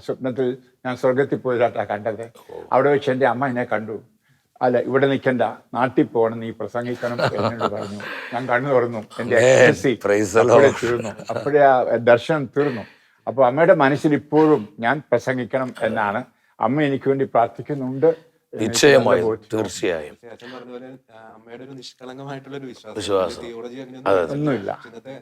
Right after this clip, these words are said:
Speaker 3: വീട്ടമ്മമാർക്ക് വലിയൊരു വെല്ലുവിളി.
Speaker 2: വലിയൊരു, വലിയൊരു മാതൃകയും പ്രചോദനമാണ്. അപ്പൊ അച്ഛൻ അങ്ങനെ കർത്താവിന്റെ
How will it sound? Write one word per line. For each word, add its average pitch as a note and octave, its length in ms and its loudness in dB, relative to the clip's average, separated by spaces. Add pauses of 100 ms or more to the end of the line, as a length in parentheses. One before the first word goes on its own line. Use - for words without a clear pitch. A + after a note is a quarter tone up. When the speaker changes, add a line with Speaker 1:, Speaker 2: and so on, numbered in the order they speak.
Speaker 3:
വീട്ടമ്മമാർക്ക് C3+ 640 -18
വലിയൊരു C3+ 260 -18 (180)
വെല്ലുവിളി. B2+ 300 -14
Speaker 2:
വലിയൊരു, B2+ 300 4
വലിയൊരു B2+ 320 4 (100)
മാതൃകയും A#2 580 4
പ്രചോദനമാണ്. A2+ 640 4
അപ്പൊ F3+ 220 4
അച്ഛൻ F3 280 6
അങ്ങനെ D#3+ 260 2
കർത്താവിന്റെ C3 420 6